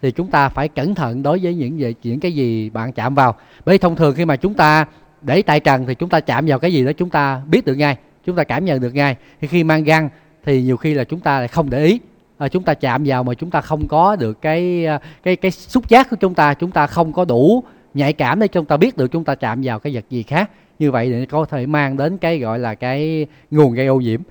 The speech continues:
Cho nên khi mang găng tay, các bạn phải nhớ là các bạn mang găng tay và các bạn rất là cẩn thận đối với những cái gì bạn chạm vào. Và cần phải rửa tay cẩn thận trước và sau khi mang găng. Về, à, một cái quy phạm về vệ sinh tốt nữa là thái độ cá nhân.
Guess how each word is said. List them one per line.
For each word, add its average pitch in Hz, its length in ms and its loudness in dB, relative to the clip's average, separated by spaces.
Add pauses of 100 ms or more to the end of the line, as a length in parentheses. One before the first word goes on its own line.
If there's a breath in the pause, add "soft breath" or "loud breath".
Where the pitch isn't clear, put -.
(220 soft breath)
Cho 147 100 0
nên 139 200 2
khi 165 180 0
mang 151 140 0
găng 143 180 -2
tay, 135 200 -2
các 160 160 -4
bạn 113 160 -4
phải 131 120 -6
nhớ 180 340 6
là 139 60 0
các 160 140 -2
bạn 120 240 -4
mang 131 140 -4
găng 131 160 -6
tay 127 220 0 (260 soft breath)
và 117 100 -6
các 147 180 -6
bạn 113 220 -4
rất 190 200 -2
là 131 100 -2
cẩn 135 220 -6
thận 120 260 -4
đối 139 120 -4
với 131 120 -4
những 135 80 -6
cái 135 140 -4
gì 113 320 -6 (180)
bạn 110 160 -10
chạm 117 220 -8
vào. 123 180 0 (500 soft breath)
Và 117 220 -4
cần 113 220 -6
phải 127 180 -6
rửa 113 160 -2
tay 131 240 -2
cẩn 127 220 -8
thận 104 260 -8
trước 180 280 -2
và 107 180 -6
sau 120 180 -4
khi 127 140 -8
mang 123 160 -6
găng. 120 140 -4 (2000)
Về, 135 540 2
à, 123 140 -2 (240 loud breath)
một 131 140 -6
cái 190 100 2
quy 156 160 2
phạm 123 320 -4
về 123 180 -2
vệ 120 180 -2
sinh 143 200 -6
tốt 165 260 4
nữa 139 100 0
là 131 200 0
thái 202 240 -2
độ 120 380 -2
cá 175 100 -2
nhân. 170 220 2